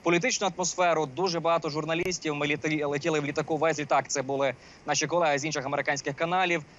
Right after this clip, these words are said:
А, багато охорони також на самому стадіоні, де буде відбуватися подія. А, дуже багато людей, які прийшли подивитися на кандидатів. Кандидати влаштовують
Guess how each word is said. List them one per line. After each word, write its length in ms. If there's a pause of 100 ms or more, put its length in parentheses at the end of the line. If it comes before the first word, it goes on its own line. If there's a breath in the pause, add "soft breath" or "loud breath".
(120 loud breath)
А, 200
багато 500
охорони 400
також 260
на 60
самому 300
стадіоні, 380
де 100
буде 240
відбуватися 540
подія. 540 (280 loud breath)
А, 200
дуже 240
багато 320
людей, 340
які 220
прийшли 440
подивитися 380
на 80
кандидатів. 540
Кандидати 340
влаштовують 520